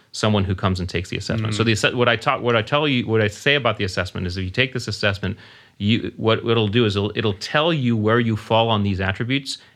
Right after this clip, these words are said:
Speaker 1: as compared to, you know, other people, as compared to a group of
Speaker 2: Mm.
Speaker 1: a thousand, and, and that, that number will increase as we
Speaker 2: Mm-hmm.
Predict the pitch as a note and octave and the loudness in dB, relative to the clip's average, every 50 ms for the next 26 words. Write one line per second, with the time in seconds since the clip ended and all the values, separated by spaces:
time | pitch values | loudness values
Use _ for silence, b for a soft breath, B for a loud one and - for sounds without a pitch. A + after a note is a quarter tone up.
0 | B - A#2 A#2 A2+ A2 - - A#2+ G#2+ G2 - - A2+ A#2 A#2 A2+ A2 - - | B 0 2 2 2 0 -2 -2 -2 -2 -2 0 2 2 2 2 0 -4 -4 -2
1 | G#2+ G#2 G#2 G2+ G2 G2 G2 b b b b b b b b b b b b b | 0 2 2 2 0 -2 -4 b b b b b b b b b b b b b
2 | b _ _ _ - G2 G2 F#2 F#2 - A2 G2+ F#2+ F#2 G2 F2+ - - G#2 G2 | b _ _ _ -2 0 2 2 4 4 2 2 2 -2 -2 -4 -4 -4 -4 -4
3 | F#2+ - G#2 F#2 A#2 A#2 A2 G#2+ G#2 G2+ F#2+ - A2+ A2+ A#2+ F#2+ - - A2 G2+ | -2 -2 0 2 2 2 2 2 0 -2 0 0 -2 0 0 0 -2 0 0 0
4 | G2 F#2 F#2+ F#2 F#2 F2+ E2+ F2+ - A2 G#2+ - A#2+ A#2 A#2 A2+ - - A2+ A#2 | 0 0 0 -2 -4 -4 -4 -2 -2 0 0 2 4 4 4 2 2 0 0 0
5 | A#2 A2 A2+ A2 G#2 G#2 G2 G2 G2+ G2 F#2+ - G2 F#2 - G2 F#2 B2 A#2 - | 2 2 2 0 0 0 0 -2 -2 -2 -2 -4 -4 -2 -2 -2 -2 -2 -2 -2
6 | B2 A#2+ A2+ | -2 -2 -4